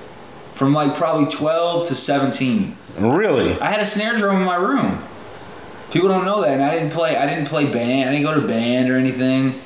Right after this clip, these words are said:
Speaker 1: Yeah, I wanted to play
Speaker 2: Alan
Speaker 1: drums.
Speaker 2: played drums.
Speaker 1: <clears throat> But they got me a snare drum, and then my,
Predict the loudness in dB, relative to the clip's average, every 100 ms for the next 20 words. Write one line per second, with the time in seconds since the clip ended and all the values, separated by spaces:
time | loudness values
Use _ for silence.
0 | -18 -20 -8 -2 0 2 0 0 0 2
1 | 2 2 2 2 4 4 2 0 -4 -4
2 | -6 -6 -14 -14 -14 -16 -18 -6 -2 0
3 | 0 2 4 4 4 2 2 2 0 -2
4 | -2 -2 0 0 2 2 2 0 -2 -12
5 | -20 -10 -2 0 2 2